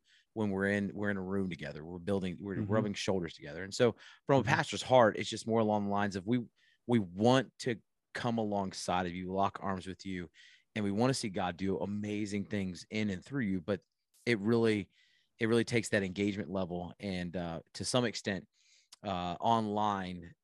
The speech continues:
Speaker 1: um, becomes an excuse and a barrier for us to really live out our calling.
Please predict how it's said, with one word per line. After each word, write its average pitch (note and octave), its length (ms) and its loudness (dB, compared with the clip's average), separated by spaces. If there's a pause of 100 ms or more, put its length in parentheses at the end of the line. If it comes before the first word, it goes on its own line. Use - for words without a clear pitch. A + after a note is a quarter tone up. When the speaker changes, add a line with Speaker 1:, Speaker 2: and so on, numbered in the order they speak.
Speaker 1:
um, F2+ 280 -8
becomes F#2+ 400 -6
an F2+ 60 -6
excuse F#2+ 480 -4
and F2+ 80 -8
a E2+ 40 -8
barrier E2+ 560 -6 (480)
for - 340 -4
us F2+ 200 -4
to G2 100 -8
really F2+ 280 -4
live E2+ 180 -6
out F2 180 -6
our D2 160 -10
calling. D2 480 -12